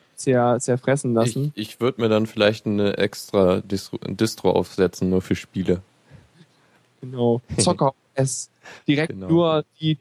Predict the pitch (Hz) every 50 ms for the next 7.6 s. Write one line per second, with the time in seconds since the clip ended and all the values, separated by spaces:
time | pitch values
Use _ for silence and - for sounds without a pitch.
0 | _ _ 170 165 170 175 175 170 151 165 185 190 180 - 156 143 151 151 _ -
1 | - - 139 151 160 156 _ 156 147 147 147 - 143 131 139 139 110 110 147 -
2 | _ - 165 175 180 165 156 165 185 - - - _ _ _ _ _ _ _ _
3 | - 151 143 143 151 151 - - 135 139 139 139 135 131 139 135 147 151 - -
4 | 147 151 160 - - - - - 139 139 139 139 139 139 135 135 135 131 _ -
5 | 131 127 123 120 123 120 120 113 113 113 117 - 98 90 - _ - - - 98
6 | 101 - - - 92 90 90 95 101 - 170 - 95 - 101 98 98 95 90 98
7 | 92 90 _ _ _ _ _ - - 175 175 -